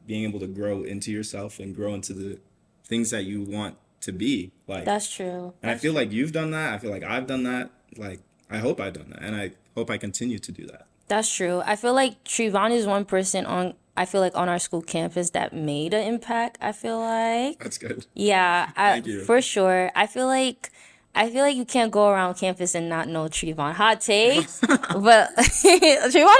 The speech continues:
Speaker 2: is like, <laughs> "What the freak?" But I, I think so. I also, too, me and Trayvon host a lot, well, a few events on campus
Speaker 1: Yeah,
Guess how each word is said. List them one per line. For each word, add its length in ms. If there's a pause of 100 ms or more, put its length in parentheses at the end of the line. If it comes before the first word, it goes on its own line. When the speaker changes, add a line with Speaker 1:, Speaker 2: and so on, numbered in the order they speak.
(100)
Speaker 2:
is 80
like, 400
<laughs> 0
"What 360
the 100
freak?" 380 (280)
But 220
I, 400 (120)
I 280 (140)
think 260
so. 640
I 320
also, 240
too, 240
me 260
and 140 (240)
Trayvon 320
host 320
a 60
lot, 300 (100)
well, 220
a 40
few 360
events 300
on 120
campus 440
Speaker 1:
Yeah, 120